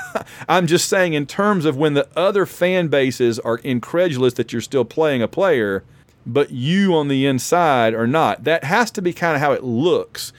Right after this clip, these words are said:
but I don't think that's how it actually is, right? I mean, because, you know, the, the stuff that was about Cam was alleged,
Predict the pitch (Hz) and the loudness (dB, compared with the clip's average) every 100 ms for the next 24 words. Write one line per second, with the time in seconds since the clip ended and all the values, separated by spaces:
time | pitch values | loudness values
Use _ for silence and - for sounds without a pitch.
0 | - - - 160 165 135 196 220 - 170 | -20 -20 -6 0 0 2 0 0 0 0
1 | - 151 - 160 143 131 123 - 107 104 | 2 0 0 0 2 2 0 -4 -6 -4
2 | 107 180 202 117 87 92 101 95 110 - | -4 -2 0 0 0 -2 -2 0 -2 -2
3 | 123 131 120 113 110 - - - - 135 | 0 2 2 2 -2 -8 -20 -20 -4 -2
4 | 135 151 135 123 120 - - - - - | 0 0 2 2 0 -6 -16 -20 -20 -14
5 | 131 123 - 165 143 117 113 123 131 139 | -10 -10 -6 0 4 6 4 2 2 2
6 | 131 123 - 233 214 - 139 131 135 131 | 0 -2 0 0 0 -2 0 0 2 0
7 | - - 196 208 139 117 117 113 110 110 | -2 -6 -2 0 2 2 2 2 0 0
8 | 139 185 123 104 82 95 | 0 0 -2 -4 -4 -10